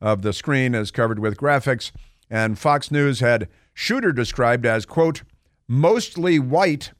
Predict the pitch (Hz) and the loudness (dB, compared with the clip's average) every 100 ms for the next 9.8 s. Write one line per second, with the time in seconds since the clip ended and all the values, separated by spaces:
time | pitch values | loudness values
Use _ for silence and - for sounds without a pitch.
0 | _ _ 139 160 180 160 156 131 143 135 | _ _ -4 -2 0 0 0 0 0 -2
1 | 69 52 _ _ _ _ _ _ _ _ | -4 -10 _ _ _ _ _ _ _ _
2 | _ _ _ _ _ _ - 131 123 - | _ _ _ _ _ _ -4 -2 -2 0
3 | 127 - - _ _ _ _ _ _ _ | -2 -2 -10 _ _ _ _ _ _ _
4 | _ _ _ - 131 151 - 156 - 247 | _ _ _ -6 -2 -2 -2 -4 -4 -2
5 | 254 156 123 123 - 165 147 - 214 151 | 0 0 0 -2 0 2 2 -2 -2 -2
6 | 65 - _ _ _ _ _ - - 196 | -6 -16 _ _ _ _ _ -6 2 4
7 | 190 180 185 - 143 135 135 139 127 120 | 4 2 0 2 4 4 4 2 2 0
8 | 139 123 - _ _ - 123 160 208 196 | 2 2 0 _ _ -4 0 4 4 0
9 | 185 185 170 156 240 175 123 - | 0 2 2 0 0 0 -4 -12